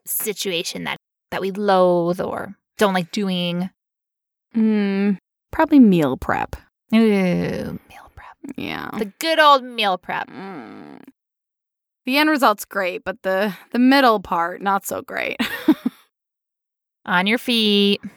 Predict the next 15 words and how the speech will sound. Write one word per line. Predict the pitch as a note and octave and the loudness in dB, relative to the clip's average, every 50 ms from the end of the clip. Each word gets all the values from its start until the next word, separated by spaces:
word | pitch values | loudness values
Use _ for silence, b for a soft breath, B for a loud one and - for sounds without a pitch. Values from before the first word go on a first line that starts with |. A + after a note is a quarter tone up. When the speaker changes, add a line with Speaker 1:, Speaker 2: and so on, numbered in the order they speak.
| - - | -14 -12
Speaker 2:
It's | G#3+ F#3 F3 - - | -12 -10 -10 -10 -8
so | - - - - G3+ G3 G3 G3+ | -8 -6 -2 0 2 4 4 4
hot. | F3+ - - - - F#3 F3+ F#3 F#3+ F#3+ F#3+ G3 G3 G3 - - | 2 0 -4 -2 0 2 4 4 6 6 6 6 4 4 2 -2
Speaker 1:
It's | - - - | -8 -10 -2
boring. | - G#3+ G#3 G#3 G3+ G3 G3 G3 F#3+ F#3+ F#3 F#3 F#3 F#3 F#3 F#3 F#3 F#3 F#3 F#3 - _ _ _ _ _ _ C#4 | 2 4 6 8 8 8 6 4 4 2 2 2 0 0 -2 -2 -4 -4 -6 -8 -12 _ _ _ _ _ _ -8
Speaker 2:
Oil | F#3+ F3 F3 E3+ E3+ E3 | -6 -4 -4 -6 -6 -8
burns. | - E3 E3+ E3+ E3+ F3 F#3 F#3+ - - - A#3+ | -8 -10 -10 -10 -10 -12 -12 -14 -16 -14 -14 -12
<laughs> | - - - - - - - - - - - - - - - _ - C#4+ - _ C4 B3+ - - B3 - _ _ _ | -10 -4 -2 -4 0 0 -2 0 0 -2 -4 -2 -2 -4 -4 _ -6 -6 -4 _ -8 -8 -8 -12 -14 -14 _ _ _
Speaker 1:
Food | - G3+ F#3+ | -10 -10 -8
tastes | - G#3+ F#3 F3 - - | -8 -8 -8 -8 -8 -10
like | D3+ - | -10 -12
crap. | - - F#3 F3 E3+ E3 D#3+ E3 - - - | -8 -2 0 2 4 4 2 2 0 -4 -6
Speaker 2:
Yeah, | G4+ F4 C#4 B3+ G3 F3+ | -2 0 0 0 0 -2
burn | G3 G#3+ A3 F3+ F#3+ G3+ G#3 G#3+ G#3+ A3 A3+ | -2 -2 0 0 0 0 0 0 0 0 -2
stuff. | - - - A3+ G#3+ G3+ G3+ G#3 G#3+ G3 F#3+ A3+ A#3+ - - - - | -4 -4 -2 0 2 4 4 4 4 4 4 4 2 2 -4 -12 -20